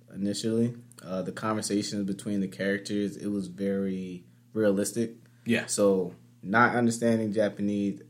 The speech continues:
Speaker 1: I don't wanna say that. At the speed of, with the, at the speed of that they were talking, not understanding at that speed,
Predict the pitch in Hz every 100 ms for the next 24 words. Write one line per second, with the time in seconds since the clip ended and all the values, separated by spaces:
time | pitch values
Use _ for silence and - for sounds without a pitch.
0 | - - - - - _ - 110 101 80
1 | - 58 62 - _ _ _ _ _ _
2 | _ _ _ _ _ 123 120 117 - -
3 | 202 208 156 123 113 - 127 110 113 104
4 | - 120 - 151 151 131 98 113 101 101
5 | 95 - 104 92 87 85 - _ _ -
6 | 98 85 90 90 95 95 90 87 87 87
7 | - 90 85